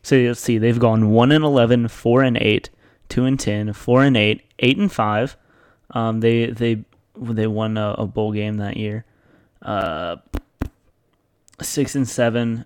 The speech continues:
and then nine and four is the year they were ranked eighteenth at some point. It's hard to imagine Rutgers being ranked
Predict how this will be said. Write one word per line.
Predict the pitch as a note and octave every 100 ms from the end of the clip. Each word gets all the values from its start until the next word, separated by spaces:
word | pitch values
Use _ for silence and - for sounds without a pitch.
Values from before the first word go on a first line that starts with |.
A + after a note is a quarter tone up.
| -
and | A#2
then | A2+
nine | A2+ A2+
and | A2 A2
four | - A1+
is | -
the | - - -
year | B2+ A#2
they | A#2+
were | A#2
ranked | G#2+ G#2+ -
eighteenth | A2+ A2+ A2+ A2+ A#2
at | -
some | B2
point. | - A#2+ A2 _ - _ _ _ - _ _ _ _ _ _ _ _ _ _ _ _ _ _ _ _
It's | -
hard | C#3+ A#2+
to |
imagine | G#2 G2+ G#2+ G#2+ G2 -
Rutgers | G#2+ A2 - - -
being | - -
ranked | G#2 G2 -